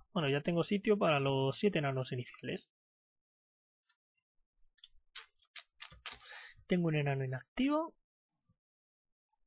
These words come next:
¿Y puertas? No, no me han hecho puertas. Es igual. No es prioritario poner puertas a las habitaciones, o eso es lo que dicen por ahí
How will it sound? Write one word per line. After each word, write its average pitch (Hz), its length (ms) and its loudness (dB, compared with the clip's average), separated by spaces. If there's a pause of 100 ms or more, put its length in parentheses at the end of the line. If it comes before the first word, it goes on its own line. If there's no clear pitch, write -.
(1600)
¿Y 151 120 2
puertas? 220 560 2
No, 127 220 -6
no 113 80 -6
me 117 120 -16
han - 60 -20
hecho - 160 -16
puertas. - 480 -20 (300)
Es - 300 -12
igual. - 200 -20 (2250)
No 180 160 6
es 190 100 4
prioritario 143 640 2
poner 120 320 -4
puertas - 380 -2
a - 20 -2
las 131 140 -4
habitaciones, 123 600 -4
o 143 60 0
eso 147 160 0
es 135 60 0
lo 131 120 2
que 127 120 0
dicen 127 340 -4
por 113 160 -2
ahí 117 560 -8